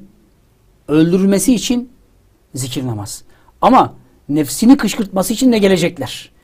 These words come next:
Sarıklı gelecek, cübbeli gelecek, işte nurlu gelecek. Ama pes etmek yok. Allah'ın ilminden ayrılmak yok. Allah'ın ilmi cinden daha kuvvetli. Allah'ın ilmi insanın kötülüğünden daha kuvvetli. Allah'ın ilmi kazadan beladan daha kuvvetli.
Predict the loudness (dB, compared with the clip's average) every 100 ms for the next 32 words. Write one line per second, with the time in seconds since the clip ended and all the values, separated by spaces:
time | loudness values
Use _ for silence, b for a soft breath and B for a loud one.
0 | _ -10 -10 -10 -10 -8 -8 -8 -8 -12
1 | -16 -10 -8 -6 -4 -4 -4 -6 -12 -6
2 | -4 -4 -10 b -4 -2 0 2 2 2
3 | 2 2 0 -18 _ _ _ _ _ _
4 | -8 -6 -6 -8 -16 -16 -18 -18 -20 -20
5 | _ _ _ -6 0 6 6 6 4 0
6 | 2 2 2 -2 -6 -12 -20 b b b
7 | _ 2 4 6 6 4 0 -2 -2 -2
8 | -2 2 2 4 2 0 -2 -4 -8 -8
9 | 0 4 4 2 -2 -2 -2 0 0 -2
10 | 0 0 0 0 0 0 2 -2 -2 -8
11 | -12 B B B 0 4 6 4 2 0
12 | 2 6 6 6 6 6 6 4 6 4
13 | 4 0 -2 -6